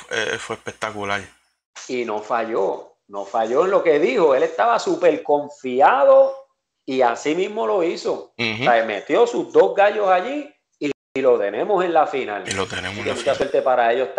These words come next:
Speaker 2: también. Mira,
Speaker 1: Así es.
Speaker 2: Oscar Torres. Oscar Torres metió tres bancas. Para que tú veas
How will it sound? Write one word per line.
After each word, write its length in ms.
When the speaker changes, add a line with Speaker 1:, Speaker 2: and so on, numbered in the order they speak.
Speaker 2:
también. 300
Mira, 240
Speaker 1:
Así 180
es. 120
Speaker 2:
Oscar 360
Torres. 420
Oscar 340
Torres 320
metió 680
tres 320
bancas. 480
Para 200
que 120
tú 180
veas 560